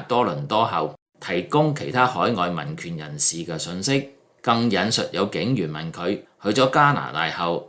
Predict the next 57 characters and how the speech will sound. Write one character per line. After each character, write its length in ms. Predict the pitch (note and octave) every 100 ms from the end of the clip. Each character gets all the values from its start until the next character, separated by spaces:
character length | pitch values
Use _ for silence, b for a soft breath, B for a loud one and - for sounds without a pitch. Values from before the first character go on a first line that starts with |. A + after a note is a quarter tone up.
| -
你 200 | E2 F#2+
考 320 | - F2 A#2
唔 120 | E2+
考 360 | C#2 - D#2+ G2+
慮 160 | F#2+ E2
同 220 | D#2+ D2
警 180 | D#2+ G#2
方 180 | A2
合 160 | A2 F2+
作？” 360 | - D#2+ G2+ - _ _ _
佢 160 | - A#2
形 220 | F#2+ F2
容 240 | E2+ E2+ -
呢 140 | D#3+
個 100 | D3
係 160 | C3 F#2+
中 280 | C#3+ D3+
共 200 | C#3 F#2+
政 280 | F#2+ G#2 G#2
府 360 | G2+ G2 B2+ -
經 180 | - C#3+
常 240 | C#3+ E2 D#2
使 180 | F2
用 200 | A2 E2+
嘅 80 | D#2
手 240 | - D#2+ F#2+
段， 260 | - D#2+ C#2 _ -
最 160 | A#2 A2+
終 160 | D3 C#3+
自 160 | G2+ F#2+
己 0 |
拒 200 | G2 G2 - F2 F2
絕 40 | D#2
做 160 | C#2
間 300 | D2 E2+ F2+
諜。 240 | D#2+ D#2+ E2+ _ _ -
隨 180 | F#2 E2+
後 240 | G#2 F#2+
就 160 | F#2+ F2+
發 220 | A#2+ A2
生 320 | - C#3+ B2+
警 260 | E2 G2 A#2+
方 220 | B2+ C3
邀 140 | C#3
請 240 | C3 G2 G2+
佢 260 | G2+ F#2+ -
到 220 | G2+ G2
深 240 | G2 A#2+ A2
圳 240 | F2 F2
進 220 | - F2+ F2
行 100 | D2+
愛 220 | A1+ F2+
國 220 | F#2 G2 F2
之 160 | - A2+
旅， 260 | D#2+ G#2 - _
以 100 | -
及 120 | G#2+